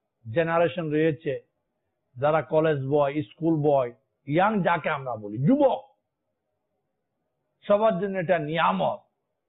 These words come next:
বৃদ্ধকাল আগে, কারণ বৃদ্ধকাল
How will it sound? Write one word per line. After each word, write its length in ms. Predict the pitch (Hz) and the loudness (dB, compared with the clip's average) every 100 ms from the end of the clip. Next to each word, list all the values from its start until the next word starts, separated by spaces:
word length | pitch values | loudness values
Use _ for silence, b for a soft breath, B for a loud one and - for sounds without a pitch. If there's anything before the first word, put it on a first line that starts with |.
| _ _ _ _ _ _ _ _ _ _ _ _ _ _ _ _ _ _ 101 123 | _ _ _ _ _ _ _ _ _ _ _ _ _ _ _ _ _ _ -4 2
বৃদ্ধকাল 1000 | 214 175 160 226 220 185 185 185 185 180 _ | 2 2 0 2 2 0 0 0 0 -2 _
আগে, 320 | 127 117 101 - _ _ _ _ _ _ _ _ - | -4 -4 -8 -18 _ _ _ _ _ _ _ _ -6
কারণ 160 | 226 208 | 0 0
বৃদ্ধকাল 600 | 214 - 220 233 226 | 2 2 2 2 0